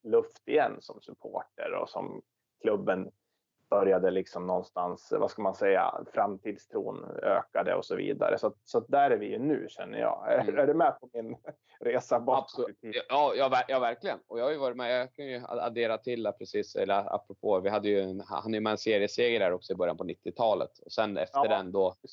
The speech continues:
Speaker 2: då, då började det väl, det blev ju inte mer än så, det blev ju inget guld eller något sånt, men, och sen började det ju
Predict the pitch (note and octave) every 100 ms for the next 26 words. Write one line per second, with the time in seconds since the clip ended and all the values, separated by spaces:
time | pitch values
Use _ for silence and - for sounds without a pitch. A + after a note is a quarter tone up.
0 | _ - G#2+ A2 G#2 G#2 G#2 G2+ F#2+ G2
1 | G#2 A2 A2 G#2+ G#2 A2+ A2+ G#2 G2+ G2+
2 | B2+ G#2+ A2+ A2 G#2+ A2 - D3+ B2+ D#2+
3 | F2+ F2 F2+ E2 A2+ G#2+ - _ _ _
4 | _ - - _ _ _ - - D#3 B2+
5 | G2+ F2 E2+ C#2+